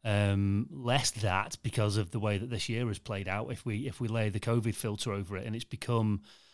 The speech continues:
you know, not a collaborative experience, but a solitary experience where we turn to either music that inspires us or music that will get us through a difficult day or music that we can reflect on.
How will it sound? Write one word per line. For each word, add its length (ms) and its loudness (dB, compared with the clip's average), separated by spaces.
you 80 -6
know, 80 2
not 180 2
a 180 -6
collaborative 380 4
experience, 540 -2
but 120 -6
a 40 0
solitary 480 4
experience 480 -4
where 140 0
we 100 2
turn 320 2
to 400 2
either 180 0
music 360 6
that 120 -2
inspires 580 0
us 120 0
or 140 2
music 480 2
that 160 -4
will 120 -2
get 140 -4
us 120 -4
through 180 -4
a 20 -6
difficult 460 -6
day 400 4
or 180 4
music 380 2
that 180 -4
we 160 -2
can 180 -4
reflect 500 -4
on. 280 -6